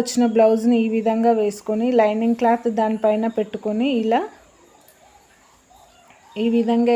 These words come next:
ఎక్స్ట్రా కొంచెం క్లాత్ను క-, ఉంచుకొని ఇలా కట్ చేసుకోవాలి. ఎందుకు అంటే మనం స్టిచ్ చేసుకున్నాక ఎక్స్ట్రా క్లాత్ని అంతా కట్ చేసుకోవచ్చు, అడ్జస్ట్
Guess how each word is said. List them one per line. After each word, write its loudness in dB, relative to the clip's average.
ఎక్స్ట్రా 0
కొంచెం 0
క్లాత్ను 0
క-, -10
ఉంచుకొని -2
ఇలా 2
కట్ 0
చేసుకోవాలి. 0
ఎందుకు 0
అంటే 0
మనం 2
స్టిచ్ -8
చేసుకున్నాక -2
ఎక్స్ట్రా -4
క్లాత్ని -2
అంతా -4
కట్ -2
చేసుకోవచ్చు, -4
అడ్జస్ట్ -2